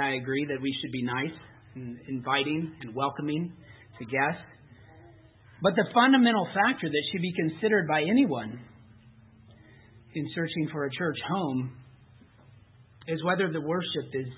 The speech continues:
biblical or not. Right? The question doesn't only apply to the preaching of His Word. Do we actually open God's Word when we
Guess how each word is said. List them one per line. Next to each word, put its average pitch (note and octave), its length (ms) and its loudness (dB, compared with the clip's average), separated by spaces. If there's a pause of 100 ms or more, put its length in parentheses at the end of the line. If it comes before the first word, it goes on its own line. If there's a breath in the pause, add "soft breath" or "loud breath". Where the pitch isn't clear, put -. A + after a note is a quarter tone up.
(280)
biblical E3+ 460 -8
or A2 80 -10
not. G2+ 240 -14 (2750)
Right? D#3+ 140 -6
The D#3+ 100 -4
question G#3 340 2
doesn't F3+ 320 2
only E3+ 280 2
apply E3+ 420 2
to D#3+ 80 -6
the C3 220 -8
preaching F#3 380 -2
of C#3+ 120 0
His A#2+ 220 -2
Word. D#3+ 640 0
Do E3+ 100 0
we E3+ 140 4
actually E3+ 400 4
open F3 400 4
God's D3+ 320 4
Word F3+ 240 2
when G3+ 220 4
we D3 180 2